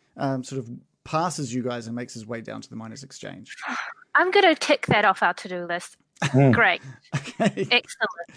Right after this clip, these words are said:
Speaker 3: Mm-hmm.
Speaker 1: Um, what we'll do just to, to, um, speed this along, we know that this is just kind of like a,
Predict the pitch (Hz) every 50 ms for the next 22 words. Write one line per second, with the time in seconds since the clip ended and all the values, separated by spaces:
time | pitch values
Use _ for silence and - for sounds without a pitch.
0 | - - - 143 135 123 117 113 135 151 - - 151 151 151 156 156 160 170 175
1 | - 175 160 233 262 247 254 202 147 175 202 202 180 147 151 180 - - - 175
2 | 160 151 147 143 - - 156 143 135 - - - - 139 - - 151 139 135 131
3 | 131 131 127 - - - 160 151 139 123 143 135 - 135 123 117 117 113 117 120
4 | 139 139 151 175 185 190 175 160 143 143 143 139 143 131 135 143 135 - - -
5 | 147 143 131 135 113 117 127 127 123 123 - 123 117 120